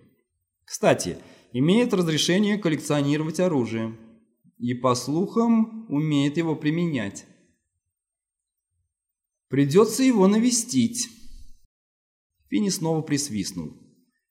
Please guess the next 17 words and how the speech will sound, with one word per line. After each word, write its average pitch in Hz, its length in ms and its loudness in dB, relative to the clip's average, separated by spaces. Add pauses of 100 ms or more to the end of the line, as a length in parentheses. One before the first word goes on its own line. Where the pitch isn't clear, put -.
Если 190 300 2
увидишь 190 500 4
его 170 220 2
на 156 140 0
расстоянии 160 560 0
мили, 170 760 -2
считай, 185 480 2
тебе 151 260 0
уже 139 260 2
повезло. 117 920 -2 (640)
Значит, 196 520 -2
мне 156 120 0
повезёт. 135 580 -4 (400)
Ева 131 280 0
принялась 123 500 0
осматривать 95 580 -6
труп. 78 260 -14